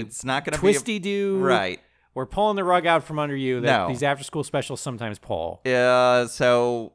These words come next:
Speaker 1: I was like, "All right, it's about this kid who's short and scrawny for his age."
Speaker 2: Yeah.
Speaker 1: And then people pick on him,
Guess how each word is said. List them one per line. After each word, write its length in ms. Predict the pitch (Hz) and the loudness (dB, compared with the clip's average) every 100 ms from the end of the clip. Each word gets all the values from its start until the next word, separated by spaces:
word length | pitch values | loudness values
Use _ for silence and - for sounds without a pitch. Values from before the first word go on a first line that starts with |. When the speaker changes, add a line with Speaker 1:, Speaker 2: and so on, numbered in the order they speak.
| _ _ _ | _ _ _
Speaker 1:
I 200 | 120 127 | -2 0
was 200 | 131 117 | 0 -2
like, 260 | 123 117 120 | 0 0 2
"All 60 | |
right, 180 | 127 123 | 2 2
it's 140 | 120 | -2
about 240 | 117 123 - | 0 0 0
this 260 | 127 - | -4 -6
kid 540 | - - 160 165 160 151 | -10 -4 0 4 2 0
who's 300 | 139 131 113 | -6 -8 -8
short 640 | - 135 143 143 - - - | -2 0 2 0 -6 -18 -14
and 120 | 107 | -12
scrawny 360 | - 127 127 127 | -4 -2 0 -2
for 180 | 131 117 | -4 -4
his 140 | 113 | 0
age." 480 | 131 139 143 139 123 | 0 0 -4 -8 -6
Speaker 2:
Yeah. 300 | 113 85 80 _ _ _ _ | -6 -6 -8 _ _ _ _
Speaker 1:
And 240 | 117 117 110 | -8 -6 -2
then 640 | 117 120 120 120 120 110 | 0 0 0 -2 -4 -8
people 260 | - 120 | -8 -8
pick 240 | 117 143 135 | -6 -6 -4
on 180 | 135 131 | -4 -2
him, 420 | 127 123 120 | -4 -4 -6